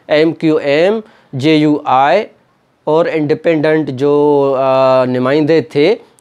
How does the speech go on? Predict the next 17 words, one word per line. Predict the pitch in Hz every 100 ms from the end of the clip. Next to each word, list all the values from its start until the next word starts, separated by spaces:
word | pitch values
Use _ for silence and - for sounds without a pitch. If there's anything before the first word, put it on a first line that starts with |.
| _
उन | 175 180
लोगों | 156 147 143 151 156 156 - _ -
की | 151
भी | 139 143 156
उसने | 151 - 143 139 147 147 -
मदद | 135 123 131 156 139
मांगी | 127 131 127 135
थी | - 165 202
गवर्नमेंट | 135 131 131 131 135 160 151
बनाने | 123 123 123 120 123 131
में। | 123 113 127 127 - - - -
तो | 180
इसलिए | - 185 - 202 160 139 156 240 - - _ _ _ -
उस | 226 233 247
वक्त | 170 135 185 190 196
vote | 151 175 208
of | 220